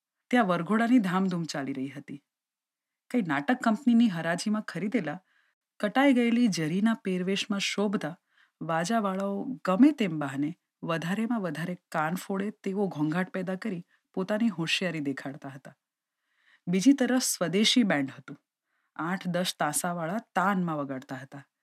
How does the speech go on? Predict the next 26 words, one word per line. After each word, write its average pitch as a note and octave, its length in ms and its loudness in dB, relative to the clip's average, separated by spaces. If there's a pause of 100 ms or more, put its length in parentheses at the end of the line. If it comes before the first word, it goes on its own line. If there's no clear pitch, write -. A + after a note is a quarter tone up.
(420)
બે F#3+ 240 0
હિજડા F3+ 500 -4 (300)
ત્રણ G#3+ 200 4
શરણાઈના G3+ 580 2
તીણા A#3+ 440 2
અવાજે E3+ 400 -2
ફાવે F3+ 440 -4 (140)
તે G#3 120 2
તાલમાં D#3 400 -4
નાચતા D3 380 -6
હતા. C3 320 -18 (480)
લોકોની G#3 420 6
ઠઠ G#3 360 -2
તે G3 120 -2
તરફ G3 240 -4
વધારે F3 380 -2
જોઈ A#3+ 160 -2
મને G#3+ 200 -2
લાગ્યું G#3+ 420 -2
કે A#3 400 -2 (280)
આપણો G#3 320 0
સ્વદેશ G#3 440 0
પ્રેમ A3 220 -2 (120)
હજુ F3 240 -2
ચુસ્ત - 480 -4
છે, C#3 220 -10